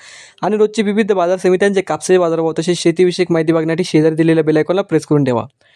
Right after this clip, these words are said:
आजच्या व्हिडिओमध्ये आज आपण बघणार आहोत महाराष्ट्रातील विविध बाजार समित्यांचे आजचे कापसाचे बाजारभाव, कोणत्या बाजार समितीमध्ये तसेच कोणत्या जिल्ह्यामध्ये आज कापसाला किती भाव मिळतो याची संपूर्ण माहिती या व्हिडिओमध्ये आपण बघणार आहोत. तर या व्हिडिओ आपण शेवटपर्यंत बघा. चला तर मग सुरू करूया.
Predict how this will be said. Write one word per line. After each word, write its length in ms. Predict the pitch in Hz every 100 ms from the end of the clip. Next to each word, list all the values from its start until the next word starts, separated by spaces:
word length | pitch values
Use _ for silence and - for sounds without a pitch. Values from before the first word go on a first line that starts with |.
| _ _ _ 147
आजच्या 240 | 160 226
व्हिडिओमध्ये 400 | 226 214 214 208
आज 100 | 190
आपण 200 | 185 190
बघणार 260 | 180 180 185
आहोत 160 | 196 196
महाराष्ट्रातील 580 | 165 170 202 185 180 180
विविध 320 | 185 196 175
बाजार 240 | 165 175
समित्यांचे 440 | 170 185 190 196 190
आजचे 220 | - 190
कापसाचे 340 | 160 160 -
बाजारभाव, 400 | 156 143 135 180 -
कोणत्या 260 | 165 170 185
बाजार 200 | 175 175
समितीमध्ये 500 | 175 175 180 175 165
तसेच 200 | 170 165
कोणत्या 260 | 160 165 160
जिल्ह्यामध्ये 500 | 160 185 180 139 127 _ - - - -
आज 160 | 208
कापसाला 260 | - - 226
किती 180 | 220 220
भाव 120 | 214
मिळतो 220 | 214 214
याची 140 | 214 214
संपूर्ण 300 | 180 214 220
माहिती 220 | 214 214
या 60 |
व्हिडिओमध्ये 300 | 208 208 208
आपण 120 | 196 196
बघणार 240 | 190 202
आहोत. 120 | 226 220
तर 60 |
या 80 | 208
व्हिडिओ 200 | 196 175
आपण 120 | 170
शेवटपर्यंत 420 | 185 175 170 185 180
बघा. 240 | 165 185
चला 180 | 180 175
तर 100 | 175
मग 100 | 180
सुरू 220 | 175 202
करूया. 300 | 208 196 214